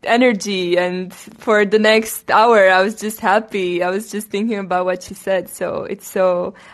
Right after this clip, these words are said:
I think she was in a really great mood. I think she meditated before.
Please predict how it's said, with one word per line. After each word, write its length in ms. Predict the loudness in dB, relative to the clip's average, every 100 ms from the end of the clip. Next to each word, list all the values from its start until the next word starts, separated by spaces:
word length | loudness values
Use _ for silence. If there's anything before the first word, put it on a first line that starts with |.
| -2
I 120 | -2
think 240 | 4 2
she 120 | 4 4
was 180 | 4
in 120 | 4 4
a 80 |
really 340 | 6 6 6 4
great 400 | 2 2 0 -2
mood. 220 | -2 2
I 100 | 0
think 220 | 0 -6
she 120 | -6 -2
meditated 640 | 0 0 -2 -2 -2 0
before. 440 | 0 0 0 2